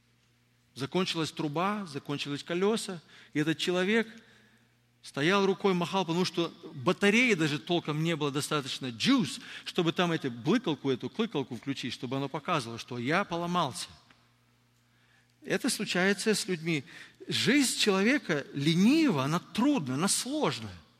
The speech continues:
Он садится на машину, которая ему не принадлежит, и он или ставит в машину тот движок, который там не помещается, или что-либо подобное. Он носит кошелек, который пустой, или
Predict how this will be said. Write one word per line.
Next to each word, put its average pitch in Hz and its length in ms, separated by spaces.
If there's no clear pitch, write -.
Он 214 240
садится 226 520
на 233 100
машину, 247 440
которая 202 320
ему 185 140
не 180 180
принадлежит, 139 680
и - 80
он 175 400
или 180 220
ставит 220 380
в 180 80
машину 220 460
тот 214 260
движок, 208 340
который 202 360
там 190 320
не 208 100
помещается, 202 840
или 208 380
что-либо 254 420
подобное. 208 380
Он 190 100
носит 214 280
кошелек, 240 560
который 202 300
пустой, 185 560
или 185 340